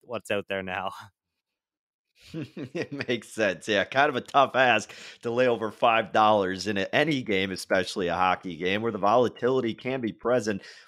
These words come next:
Speaker 2: But look, uh, it should be a good situation for Pittsburgh tonight against the, what I'm hoping as a Blackhawks fan, the tanking Chicago Blackhawks. <laughs> So we'll see how that one goes down in Pittsburgh.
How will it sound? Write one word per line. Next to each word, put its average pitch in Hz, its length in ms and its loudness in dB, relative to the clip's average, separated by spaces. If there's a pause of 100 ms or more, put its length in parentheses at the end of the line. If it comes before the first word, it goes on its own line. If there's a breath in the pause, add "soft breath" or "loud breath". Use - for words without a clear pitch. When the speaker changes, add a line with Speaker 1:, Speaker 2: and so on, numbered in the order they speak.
Speaker 2:
But 98 160 -2
look, 95 260 -2
uh, 80 220 -2
it - 80 -8
should 113 200 -2
be 104 140 0
a 95 40 -2
good 90 260 -6
situation 85 640 -8
for 76 100 -16
Pittsburgh 78 540 -10
tonight 82 320 -4 (380 soft breath)
against 95 500 -2
the, 76 380 -2
what 92 160 0
I'm 147 240 4
hoping 98 360 -4
as 82 80 -8
a 78 40 -10
Blackhawks 92 580 2
fan, 76 260 -8
the 71 80 -14
tanking 113 560 -4
Chicago 82 560 -6
Blackhawks. 65 800 -10
<laughs> 87 140 -10 (120)
So - 200 -2
we'll 123 260 -6
see 110 280 -4
how 104 140 2
that 98 220 4
one 92 160 -6
goes 92 260 -4
down 95 340 2 (420 loud breath)
in 92 220 -8
Pittsburgh. 71 560 -8